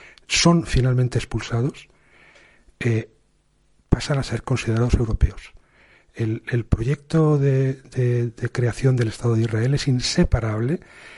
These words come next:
de estas dos cosas. Una, los judíos nos vamos de Europa, como queréis los, los europeos, y una vez estamos fuera, eh, nos convertimos en vuestro baluarte en el, en el Oriente Medio.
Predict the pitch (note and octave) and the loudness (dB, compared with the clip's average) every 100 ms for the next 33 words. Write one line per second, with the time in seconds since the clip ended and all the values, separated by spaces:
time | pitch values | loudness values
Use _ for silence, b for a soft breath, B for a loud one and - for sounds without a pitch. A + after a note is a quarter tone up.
0 | B - - - A#2 C3 - A2 - G2 | B -4 -2 -2 0 2 0 -2 -4 -8
1 | - _ _ _ _ F3 C#3+ G#2+ - _ | -10 _ _ _ _ 2 2 0 -8 _
2 | - A#2+ A2+ A#2 A#2 B2 A#2+ - B B | -6 -2 0 0 2 2 0 -8 B B
3 | - A#2 B2+ A#2+ C3 C3+ - F3+ B B | -4 2 2 4 4 4 2 0 B B
4 | B B B - A2 - A#2 A#2 A#2+ A#2 | B B B -8 -6 -2 -2 0 0 -2
5 | A2 - A#2 - B2 B2+ C#3+ C#3+ - B | -2 -4 -6 -2 0 2 0 -2 -12 B
6 | B - D#3 D#3+ D3 - D3 C#3+ - D#3+ | B 0 2 2 -2 0 0 0 2 4
7 | F3 - B - C#3+ C3 - C#3 C3 B2 | 2 -2 B -6 0 0 2 2 4 2
8 | A#2+ - C3+ C3+ - A#2+ A#2 A#2 - A#2 | 0 0 0 0 0 0 2 0 0 -2
9 | G#2+ G2+ A2+ A2+ - A2+ B B B B | 0 0 0 -2 -4 -10 B B B B
10 | A#2+ A2+ A2 A2+ B B B - A#2 A2 | -2 0 2 0 B B B 0 2 2
11 | A2 G#2+ G2 F#2+ G#2+ | 0 0 -4 -6 -10